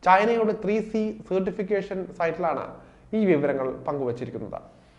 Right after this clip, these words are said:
Galaxy എസ് ട്വന്റി ഫോർ Ultra-യിൽ നിന്ന് വലിയ മാറ്റങ്ങളൊന്നും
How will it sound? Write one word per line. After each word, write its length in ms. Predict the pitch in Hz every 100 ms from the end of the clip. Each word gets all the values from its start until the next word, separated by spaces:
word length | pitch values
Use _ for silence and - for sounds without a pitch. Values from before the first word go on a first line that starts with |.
| - - -
Galaxy 580 | 165 220 220 240 226 175
എസ് 140 | 196 -
ട്വന്റി 220 | 226 214
ഫോർ 200 | 214 214 170 170
Ultra-യിൽ 440 | 170 196 202 202
നിന്ന് 240 | 190 170 185 - 139 160
വലിയ 260 | 190 233
മാറ്റങ്ങളൊന്നും 840 | 214 180 180 202 190 180 190 175